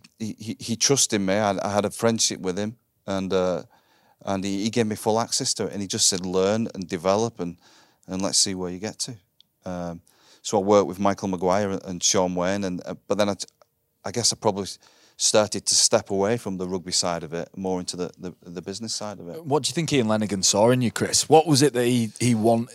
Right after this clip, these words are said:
Speaker 2: wanted, you know, to run the business and that he saw in you?
Speaker 1: Well, I think, um, yeah, you know, he'll openly say this. I don't think it's particularly me. I think, I think he likes the,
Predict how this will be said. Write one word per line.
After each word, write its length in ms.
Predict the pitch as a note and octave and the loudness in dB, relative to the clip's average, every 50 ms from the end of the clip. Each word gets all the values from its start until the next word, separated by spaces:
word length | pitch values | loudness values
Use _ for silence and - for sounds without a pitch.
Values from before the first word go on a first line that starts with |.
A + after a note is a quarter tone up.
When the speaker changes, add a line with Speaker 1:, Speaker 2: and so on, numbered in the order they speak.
| - _ - | -16 _ 2
Speaker 2:
wanted, 560 | A2+ A2+ A2+ A2 G#2 - - G#2 E2 - - - _ _ _ _ - | 2 2 4 2 0 -2 -2 -2 -4 -6 -10 -18 _ _ _ _ -6
you 80 | - G#2 | -2 0
know, 100 | G2+ F#2+ | 0 0
to 140 | F#2 - A2 | -2 -2 -4
run 240 | F#2+ G2+ G#2 G#2 G2+ | -6 -4 -4 -4 -4
the 60 | F#2+ | -4
business 440 | E2+ G2+ F#2+ E2+ E2 E2 D#2+ - - | -2 -4 -4 -4 -6 -6 -4 -4 -4
and 80 | F#2 F2+ | -4 -6
that 60 | E2 | -4
he 60 | - | -2
saw 280 | - - F#2+ F#2 F2+ F2 | -2 -2 -2 -2 -2 -2
in 120 | F2 E2+ | -4 -4
you? 180 | E2 F2+ F#2 - - | -4 -6 -6 -6 -2
Speaker 1:
Well, 160 | B2+ C3 - | -2 0 0
I 120 | C3+ D3+ | 0 -2
think, 300 | D3 - F3+ F3 D3 - - _ _ _ _ _ _ _ _ _ _ _ - | -2 -4 -4 -4 -4 -6 -10 _ _ _ _ _ _ _ _ _ _ _ -4
um, 440 | A2+ G#2+ G#2+ G#2+ G#2 G2+ F#2 - - - _ _ _ _ _ | -2 -2 0 -2 -2 -4 -6 -10 -16 -20 _ _ _ _ _
yeah, 160 | C3 A#2+ F2+ | -6 -6 -4
you 160 | E3 E3+ E3 D#3 | -6 -6 -4 -4
know, 120 | A2 F#2 | -2 -2
he'll 120 | G2+ A#2 B2+ | 0 0 0
openly 300 | B2+ - A#2+ G2+ F#2+ - | 0 -2 -4 -4 -2 0
say 220 | - - A#2 G#2+ | 2 4 4 2
this. 180 | F2+ F2+ - A2 | 2 0 0 2
I 80 | A2+ | 2
don't 140 | B2 C3+ A#2 | 2 2 0
think 160 | - A#2 F2+ | -2 -6 -6
it's 120 | E2 - - | -6 -6 -6
particularly 500 | - - - - A2 - - F#2 F2+ F2 | -8 -6 -6 -4 -4 -4 -4 -4 -4 -2
me. 260 | F2+ G2 A#2 A#2 F#2+ E2 | -2 0 0 0 0 -2
I 80 | D#2+ | -4
think, 220 | - - - - - - | -6 -10 -14 -12 -12 -14
I 60 | F2+ | -10
think 200 | - A2+ F#2+ - | -8 -8 -8 -6
he 120 | G2+ G2 | -6 -4
likes 480 | F#2 F#2+ F#2+ F#2+ G2+ F#2+ - - - - | 0 0 2 2 0 -2 0 0 0 0
the, 280 | - F#2+ F2+ F2+ E2+ | 0 -2 -4 -4 -4